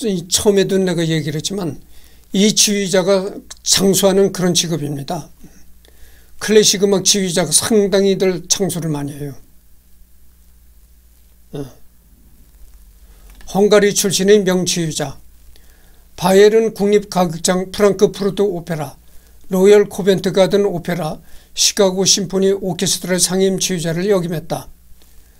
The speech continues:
천구백오십삼 년에 독일 시민권을, 천구백칠십이 년에 영국 시민권을 취득했다. 헝가리, 본명은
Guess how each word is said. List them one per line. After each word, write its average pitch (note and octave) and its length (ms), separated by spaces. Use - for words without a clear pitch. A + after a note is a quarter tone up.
천구백오십삼 G#3 1000
년에 F#3+ 320
독일 F#3+ 500
시민권을, F#3+ 720
천구백칠십이 - 1400
년에 G#3 480
영국 F#3 360
시민권을 F3+ 540
취득했다. F3+ 600
헝가리, F#3+ 460
본명은 G#3 600